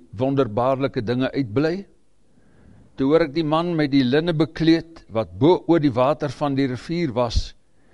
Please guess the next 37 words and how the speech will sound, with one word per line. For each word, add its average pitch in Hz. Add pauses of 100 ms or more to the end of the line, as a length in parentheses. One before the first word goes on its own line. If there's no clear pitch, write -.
(420)
en 131
hy 156
het 165
sy 160
regterhand 165
en 113
sy 120
linkerhand 156
na 143
die 127
hemel 156
opgehef 139
en 117
gesweer 170
by 135
die 123 (100)
ewige 170 (260)
lewende, 127 (1120)
'n 139 (120)
tyd, 202 (500)
tye 175
en 151
'n 135
halwe 160
tyd. - (1040)
En 120
as 143
hulle 170
die 151
mag 151
van 170
die 156
heilige 156
volk - (260)
geheel 143
verstrooi 165
het, -